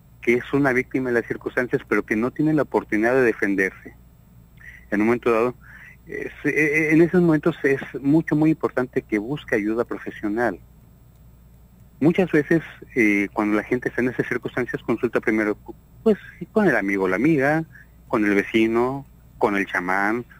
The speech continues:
con el cura, ¿sí? A veces con el médico, y hasta lo último, hasta lo último,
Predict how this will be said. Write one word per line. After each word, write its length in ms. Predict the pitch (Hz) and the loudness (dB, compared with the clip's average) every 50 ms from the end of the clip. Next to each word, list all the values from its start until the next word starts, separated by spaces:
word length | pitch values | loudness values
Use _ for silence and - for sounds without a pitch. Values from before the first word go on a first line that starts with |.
| - - | -6 -2
con 160 | - 110 104 | 0 0 2
el 100 | 104 101 | 0 -2
cura, 480 | - - 107 104 98 98 104 107 120 135 - - - - - - - - - - - - - | -2 0 2 4 4 4 2 0 -4 -8 -12 -20 -20 -20 -20 -20 -20 -20 -20 -20 -20 -16 -4
¿sí? 200 | - 107 117 117 - - - - - | -2 -2 -2 -2 -6 -14 -20 -20 -8
A 140 | - 98 92 | -6 -4 -2
veces 300 | 98 113 117 - 143 - - - | -2 -2 -2 -2 -4 -4 -4 -2
con 180 | - 107 98 95 | -2 0 0 2
el 80 | 95 | 0
médico, 500 | 95 104 107 104 104 104 - - 143 139 - - - - - - - - - - - - - - - - | 0 2 2 2 2 0 0 0 -2 -2 -4 -10 -20 -20 -20 -20 -20 -20 -20 -20 -20 -20 -20 -20 -14 -4
y 140 | - 123 127 | 0 0 0
hasta 220 | 131 - - 170 | 0 0 -2 0
lo 80 | 185 208 | 2 2
último, 240 | 226 226 - 190 165 | 2 2 2 2 2
hasta 140 | 143 - 165 | 2 2 0
lo 60 | 190 | -2
último, 340 | - - 175 147 143 147 135 | 0 -2 -6 -4 -2 -4 -6